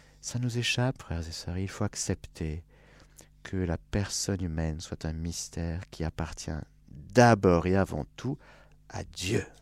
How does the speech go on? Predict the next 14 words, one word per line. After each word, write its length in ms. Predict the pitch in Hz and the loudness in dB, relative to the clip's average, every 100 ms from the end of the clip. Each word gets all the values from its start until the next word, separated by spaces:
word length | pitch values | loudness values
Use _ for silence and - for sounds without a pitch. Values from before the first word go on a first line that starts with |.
| - - - - - - - - - - - - - - | -20 -20 -20 -20 -20 -20 -20 -20 -20 -20 -20 -20 -20 -18
D'où 400 | 135 185 240 240 | 2 6 8 10
le 80 | 214 | 10
respect 500 | 196 190 - 185 196 | 10 8 8 10 12
de 80 | 185 | 12
la 160 | 180 | 12
vie 320 | 180 175 185 180 | 12 8 6 8
depuis 240 | 175 170 | 6 6
sa 140 | 175 | 4
conception 760 | 170 170 175 165 175 170 175 175 | 6 6 6 6 4 6 8 8
et 80 | 165 | 8
jusqu'à 280 | 156 - | 6 2
sa 120 | 151 156 | 4 4
fin 220 | - 156 | 4 4
naturelle, 560 | 156 - 156 156 156 | 4 2 4 6 6